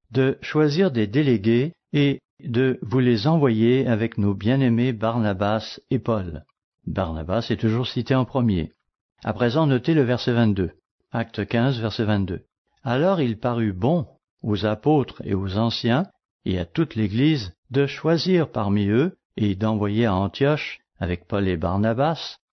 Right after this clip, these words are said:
Notez que, cette fois-ci, c'est Paul qui est cité en premier. Et d'envoyer à Antioche avec Paul et Barnabas, Jude, appelé Barsabas, et Silas,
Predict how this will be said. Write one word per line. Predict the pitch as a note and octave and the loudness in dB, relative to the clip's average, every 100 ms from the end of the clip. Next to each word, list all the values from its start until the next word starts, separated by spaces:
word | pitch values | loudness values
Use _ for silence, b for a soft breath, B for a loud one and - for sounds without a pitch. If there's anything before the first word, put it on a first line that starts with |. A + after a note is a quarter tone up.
| _ _ G#2 | _ _ -2
Notez | G2+ - A2+ | -2 0 -2
que, | G#2+ F#2+ F2+ - | 0 0 -2 -6
cette | - - E2 | -14 -6 -6
fois-ci, | - G2+ - C#3+ C#3 _ | -4 -4 -2 -2 -2 _
c'est | - - E3+ | -12 -6 -2
Paul | F3 C3+ F#2+ E2+ _ | 0 0 -2 -6 _
qui | - G#2+ | -6 0
est | F#2+ F2+ | 0 0
cité | - - F#2 G#2+ | -6 -8 -2 -2
en | F#2+ | -2
premier. | - G2 F#2 F2 - _ _ _ | -2 0 0 0 -6 _ _ _
Et | - | -4
d'envoyer | A#2+ C#3 C#3 D3 F#3 | 0 0 2 2 4
à | D3 | 2
Antioche | G#2+ G#2+ D#3 E3+ - | 0 0 0 0 0
avec | G2 G2+ - | 0 0 -4
Paul | - C3 B2+ G2 | -2 0 0 -2
et | F#2+ | -4
Barnabas, | F2 F2+ F#2+ A2+ B2 D3 C#3+ - - _ _ - | -4 -2 0 0 0 -2 -2 -6 -10 _ _ -8
Jude, | F2 F#2 A2 C#3 C3 C#3+ D3 _ _ | -6 0 2 2 2 0 -2 _ _
appelé | - F#2+ G#2 G2+ G2+ | -6 -4 -2 0 0
Barsabas, | F2+ C3+ - B2 G#2 G#2 A#2+ C#3+ - - _ _ - | -2 -6 -4 -4 -2 -2 -2 -4 -12 -20 _ _ -4
et | A2+ A2+ A2+ - | 2 2 2 -2
Silas, | - - C#3+ G2+ E2 - | -8 -2 0 0 -4 -10